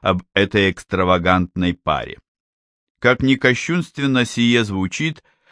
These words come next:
многие пришли на похороны Александры Гавриловны не столько проститься с покойной, сколько поглазеть на молодую супружескую чету в трауре.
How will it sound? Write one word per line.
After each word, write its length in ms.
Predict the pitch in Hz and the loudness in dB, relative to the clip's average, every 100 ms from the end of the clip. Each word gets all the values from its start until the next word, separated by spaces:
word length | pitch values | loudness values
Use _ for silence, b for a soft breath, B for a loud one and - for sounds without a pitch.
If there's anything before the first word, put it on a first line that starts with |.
| b | b
многие 460 | 113 156 190 170 | 2 2 2 0
пришли 440 | 147 151 139 156 160 | 0 0 -2 -2 -2
на 120 | 139 | -2
похороны 540 | - 139 131 135 127 | 0 -2 -2 -2 0
Александры 560 | 117 110 - 117 113 110 | -2 -2 -2 -2 0 0
Гавриловны 760 | 98 95 123 131 120 113 104 - _ _ - | 0 0 0 2 2 0 -2 -4 _ _ -4
не 140 | 98 | -2
столько 420 | 101 - 160 160 | 0 2 2 2
проститься 640 | 160 151 143 147 143 - 123 | -2 -2 -2 -4 -6 -4 -6
с 80 | |
покойной, 720 | - 120 - 101 80 78 57 - _ _ _ | -2 -2 -2 -2 -2 -2 -10 -16 _ _ _
сколько 420 | _ - 127 - 123 | _ 2 2 2 2
поглазеть 720 | 135 120 120 117 139 147 113 | 2 2 4 4 2 -2 0
на 160 | 117 | 0
молодую 600 | 113 113 113 113 139 131 | 2 2 2 2 0 0
супружескую 880 | 120 117 - 135 131 120 - 127 117 | -2 -6 -4 -4 -2 -4 -2 -2 -2
чету 520 | - 135 127 - 143 | -2 -4 -4 0 0
в 100 | - | 0
трауре. 760 | - 131 131 101 82 76 64 | -2 2 4 4 4 -2 -6